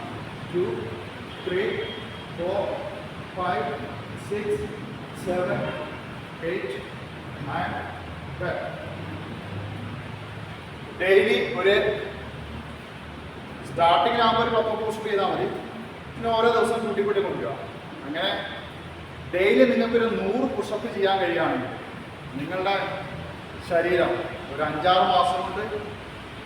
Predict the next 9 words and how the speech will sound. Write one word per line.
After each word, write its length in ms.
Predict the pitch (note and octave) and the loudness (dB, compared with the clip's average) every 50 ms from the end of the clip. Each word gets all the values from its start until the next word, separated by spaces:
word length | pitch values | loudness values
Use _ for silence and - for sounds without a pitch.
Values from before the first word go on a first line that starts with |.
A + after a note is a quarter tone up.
| - - C3 | -10 -6 -2
വേറെ 420 | C#3 D3 D#3 E3 F3 F3 F3+ F#3 F#3+ F3+ D#3+ | 2 4 6 8 8 8 6 4 4 4 4
ലെവലാവും. 520 | D3 C#3 C#3+ - C#3+ - - - - - - - - - - - - - - - - - C3 C3+ | 2 2 2 2 2 2 2 2 0 -2 -4 -8 -8 -10 -10 -10 -12 -12 -12 -12 -10 -6 -4 -4
നല്ല 160 | C#3 - A3+ A#3+ G#3+ | -2 0 0 2 2
മാറ്റം 240 | F3+ D#3 - - C#3 B2+ | 2 2 2 0 0 0
വരും. 140 | A#2+ A#2 A#2 | -2 -2 -4
നിങ്ങൾക്ക് 180 | B2 B2+ C#3+ - | -4 -2 -2 0
അബ്ഡോമൻ 340 | A#2 A#2 C#3+ D3 D3+ D3+ D3+ D3 | 0 0 0 0 0 0 0 0
ടൈറ്റ് 220 | D3+ D3 D3 - D#3 D3+ | 0 0 0 -2 -2 -2
ആവും. 220 | D3 D3 D3 C#3+ | 0 0 -2 -4